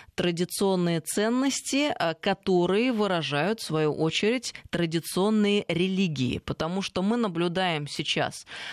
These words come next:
а, такую агрессию явную,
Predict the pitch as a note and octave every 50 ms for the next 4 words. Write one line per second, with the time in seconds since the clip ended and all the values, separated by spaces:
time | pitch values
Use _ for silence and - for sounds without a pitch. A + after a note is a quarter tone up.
0 | - - - - - D3+ D3+ D#3 D#3 D3+ D3+ - D#3+ D#3 - E3+ E3+ - - F3
1 | E3+ D#3+ F#3+ G#3 A3 G#3 - - - - D#3 D3+ D3+ D3 C#3 D3+ G3 A#3+ D4 D4
2 | B3+ G#3+ F3+ D#3 D3 C#3 C3 -